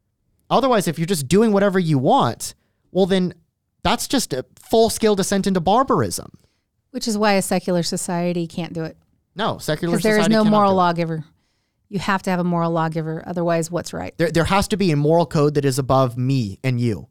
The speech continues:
Speaker 2: Yeah.
Speaker 1: that we can both appeal to in order to adjudicate our differences on a moral plane. And th-, this is why, like, you see so many of these atheists that have moved to the right now, because just like the Marxist professor, they're being canceled by the left,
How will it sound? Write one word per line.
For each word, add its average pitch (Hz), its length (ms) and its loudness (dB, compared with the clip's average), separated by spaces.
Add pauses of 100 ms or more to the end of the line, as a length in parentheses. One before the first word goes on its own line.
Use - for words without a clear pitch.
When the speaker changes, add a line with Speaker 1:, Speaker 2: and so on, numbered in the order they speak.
(100)
Speaker 2:
Yeah. 160 140 -8
Speaker 1:
that 143 120 0
we 135 100 2
can 131 120 -2
both 131 220 2
appeal 135 360 0
to 117 260 0
in 110 100 -2
order 120 300 0
to 117 240 -2
adjudicate 120 520 -4
our 107 120 -4
differences 107 640 -6 (440)
on 127 140 -2
a 123 60 0
moral 113 260 0
plane. 95 400 -8 (480)
And 143 160 0
th-, 151 100 -2
this 160 160 0
is 160 140 -2
why, 165 160 4
like, 139 260 0
you 135 80 -4
see 156 140 -2
so 151 220 0
many 165 160 2
of 143 60 -4
these 131 200 -2
atheists 127 460 0
that 120 160 0
have 113 160 -2
moved 127 240 0
to 139 60 -2
the 113 100 -2
right 113 240 0
now, 101 160 -6
because 107 260 -6
just - 220 -2
like 165 120 -2
the 147 60 -2
Marxist 147 400 -2
professor, 135 500 -2 (380)
they're 139 220 2
being 165 260 2
canceled 170 640 0
by 139 200 2
the 131 120 0
left, 131 560 -2